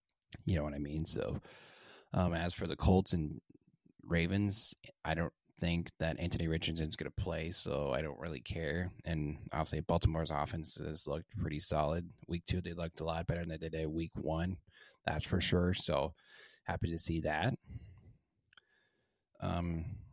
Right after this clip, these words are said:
another rookie quarterback that's not gonna play 'cause he got injured in practice today is Carolina versus Seattle. I think Seattle probably wins this game.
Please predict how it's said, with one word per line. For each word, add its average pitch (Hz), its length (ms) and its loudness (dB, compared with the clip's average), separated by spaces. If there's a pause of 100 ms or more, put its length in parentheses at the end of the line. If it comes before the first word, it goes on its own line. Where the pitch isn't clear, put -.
(360)
another 87 400 -2
rookie 90 440 -2
quarterback 87 420 0
that's 78 180 0
not 82 140 0
gonna 76 100 -2
play 80 320 0
'cause 78 360 -2
he 78 120 -4
got 73 240 -2
injured 87 320 -2
in 78 80 -4
practice 85 460 0
today 69 840 2 (720)
is 80 300 -2
Carolina 85 420 -2
versus 78 380 0
Seattle. 85 340 0
I 90 40 0
think 87 160 0
Seattle 78 300 0
probably 80 220 4
wins 73 240 0
this 85 140 -6
game. 82 360 -4